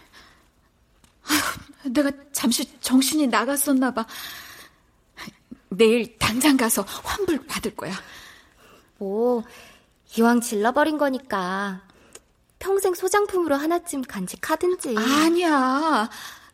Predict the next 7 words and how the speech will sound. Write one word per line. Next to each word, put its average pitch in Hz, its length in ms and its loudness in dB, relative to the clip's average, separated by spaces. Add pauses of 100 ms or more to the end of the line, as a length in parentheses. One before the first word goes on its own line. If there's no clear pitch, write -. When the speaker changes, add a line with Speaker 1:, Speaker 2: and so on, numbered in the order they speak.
(160)
Speaker 1:
카드 403 320 2
빚을 330 400 0
한 403 240 -4
달에 330 240 2
사십만 392 600 0
원 330 120 0
넘게 262 260 0